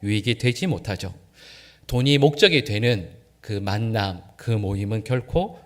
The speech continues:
바르지 않습니다. 만약에 친교를 위해서 교회에 온다라고 하면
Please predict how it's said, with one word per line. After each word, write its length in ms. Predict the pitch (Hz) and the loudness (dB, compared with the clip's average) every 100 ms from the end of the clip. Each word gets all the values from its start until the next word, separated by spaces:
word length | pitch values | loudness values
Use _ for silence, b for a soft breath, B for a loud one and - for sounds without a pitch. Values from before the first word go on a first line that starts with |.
| _ | _
바르지 380 | - 90 202 202 | -8 -4 -2 -2
않습니다. 560 | 92 - 104 87 - _ _ B B B B B | -4 -8 -14 -14 -20 _ _ B B B B B
만약에 680 | 104 110 120 151 123 - - | -4 0 0 2 0 -2 -10
친교를 640 | - - 294 196 135 165 120 | -6 0 0 2 0 2 0
위해서 600 | 98 92 104 95 - - | -2 -2 -4 -6 -12 -14
교회에 220 | - 101 | -4 -2
온다라고 540 | 104 143 160 143 101 98 | 0 0 0 0 -2 -4
하면 420 | 104 101 92 90 | -6 -6 -8 -12